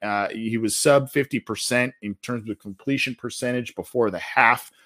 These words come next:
Eighty-five point three rating overall. You know, the one interception, of course,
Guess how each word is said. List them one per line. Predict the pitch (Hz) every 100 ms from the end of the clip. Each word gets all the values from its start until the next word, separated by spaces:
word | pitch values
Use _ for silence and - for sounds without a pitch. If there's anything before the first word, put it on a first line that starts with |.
| _ _ _ _ _ _ -
Eighty-five | 160 165 151 147 139
point | 131 120
three | - 127
rating | 117 117 113 110 113
overall. | 117 120 113 107 104 104 104 -
You | 127
know, | 113 107 107
the | 101
one | 104 131
interception, | 135 123 107 123 110 117
of | 104 -
course, | 117 113 -